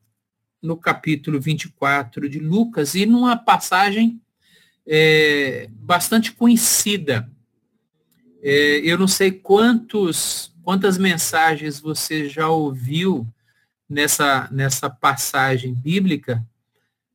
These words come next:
mas é interessante, eu já devo ter pregado nela umas duas, três, quatro vezes, eu não sei. Mas toda vez que a gente lê esse relato da experiência dos discípulos, daqueles dois discípulos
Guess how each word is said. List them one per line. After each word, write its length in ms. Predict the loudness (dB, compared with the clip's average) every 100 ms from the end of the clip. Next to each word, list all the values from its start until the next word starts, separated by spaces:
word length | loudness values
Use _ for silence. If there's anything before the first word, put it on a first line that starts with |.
| -8
mas 240 | -4 0
é 40 |
interessante, 680 | 0 2 0 0 -2 -2 -2
eu 100 | -2
já 120 | 0 0
devo 280 | -2 -6
ter 180 | -6 -8
pregado 640 | -4 -4 -2 -2 -2 -4
nela 300 | -6 -6 -6
umas 540 | -8 -8 -10 -8 -10 -14 _ _ _
duas, 520 | -4 0 2 2 0
três, 400 | 0 2 2 0
quatro 340 | 0 0 0 -2
vezes, 400 | 0 0 -2 -6
eu 80 |
não 220 | -2 -2 -2
sei. 440 | 0 0 0 -2 _ _ _ -20 -20 _
Mas 220 | -2 0 4
toda 240 | 6 6
vez 320 | 6 6 6
que 80 | 0
a 60 | 0
gente 260 | 0 0
lê 380 | -2 2 2 2
esse 200 | 0 -6
relato 680 | -6 -4 0 -2 -2 -10 -12 -14 _ _ _ _ -4
da 100 | -2
experiência 760 | -2 -2 0 0 2 0 -2
dos 240 | -4 -4 -4
discípulos, 840 | -4 -4 -2 -2 0 -2 -2 -2
daqueles 420 | -4 -2 -4 -6
dois 520 | -4 4 6 6 4
discípulos 960 | -4 -2 0 -2 -2 -4 -2 -2 -4